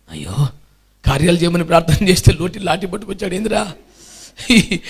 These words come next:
నా ప్రార్థనలో ఈ కార్యం జరుగుతాయింది నాయన" అని చెప్పేసి, "జఫనీ శాస్త్రి అంటే నువ్వేనా?" అన్నాడు. "ఆహా, నేనే సార్, మా ఎస్ఐ గారు రమ్మన్నారు." "ఆహా, అయిందా?" అంటే, "సార్, నేను తర్వాత, తర్వాత ఏంటి, బయలుదేరు."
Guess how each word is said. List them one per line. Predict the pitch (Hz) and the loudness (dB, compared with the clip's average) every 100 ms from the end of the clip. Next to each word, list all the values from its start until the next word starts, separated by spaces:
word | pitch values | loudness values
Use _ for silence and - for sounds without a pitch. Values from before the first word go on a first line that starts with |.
| - | -4
నా | 196 208 | 4 4
ప్రార్థనలో | 196 214 208 226 | 6 4 4 4
ఈ | 208 214 | 4 4
కార్యం | 226 214 220 | 4 4 6
జరుగుతాయింది | 214 220 226 220 214 | 2 2 0 2 2
నాయన" | 190 202 214 208 - _ _ - - 185 | 0 2 2 0 -2 _ _ -20 -12 -4
అని | 208 | 2
చెప్పేసి, | 208 214 214 240 190 | 4 4 2 2 2
"జఫనీ | 196 202 233 220 | 4 6 6 6
శాస్త్రి | 226 233 | 6 6
అంటే | 233 | 6
నువ్వేనా?" | 233 240 247 247 | 6 6 6 6
అన్నాడు. | 220 196 | 4 8
"ఆహా, | 226 233 254 | 8 8 6
నేనే | 247 240 | 2 0
సార్, | 196 170 - - _ _ _ _ _ _ _ _ _ _ | 2 0 0 -10 _ _ _ _ _ _ _ _ _ _
మా | 160 | 0
ఎస్ఐ | 180 226 | 2 4
గారు | 220 208 | 4 2
రమ్మన్నారు." | 202 202 185 - 151 | 2 2 0 -4 -10
"ఆహా, | 156 156 196 160 - - 120 _ _ _ _ _ _ | -6 -4 -4 -6 -10 -20 -20 _ _ _ _ _ _
అయిందా?" | 151 170 147 - - - _ _ _ _ | -12 -8 -6 -8 -12 -20 _ _ _ _
అంటే, | 190 220 | -2 0
"సార్, | 180 214 214 | 2 0 0
నేను | 185 | -2
తర్వాత, | 185 190 185 180 - | 4 4 2 -8 2
తర్వాత | 180 202 202 | 6 6 6
ఏంటి, | 208 202 | 4 6
బయలుదేరు." | 196 196 214 220 220 185 | 6 6 6 6 6 6